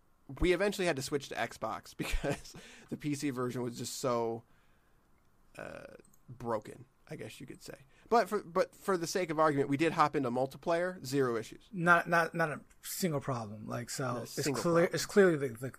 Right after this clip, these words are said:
Speaker 2: the co-op aspect of it.
Speaker 1: Right.
Speaker 2: Um, to, to touch on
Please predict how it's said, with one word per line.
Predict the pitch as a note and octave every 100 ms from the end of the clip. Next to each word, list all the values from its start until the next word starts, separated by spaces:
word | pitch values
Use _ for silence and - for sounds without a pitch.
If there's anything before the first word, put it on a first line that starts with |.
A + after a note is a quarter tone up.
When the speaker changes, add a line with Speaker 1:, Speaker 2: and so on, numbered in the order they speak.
| -
Speaker 2:
the | C#3
co-op | - D#3+ C#3 B2+ B2 A#2+ -
aspect | C#3 C3+ - C#3 -
of | C3+ B2+
it. | B2 - - - - - -
Speaker 1:
Right. | B2+ G#2+
Speaker 2:
Um, | E3+ D#3+ D#3 D3 _ - - F#3 - -
to, | F#3
to | D3 F3
touch | - F#3+ F3+ F3
on | D#3+ D#3 D3+ D3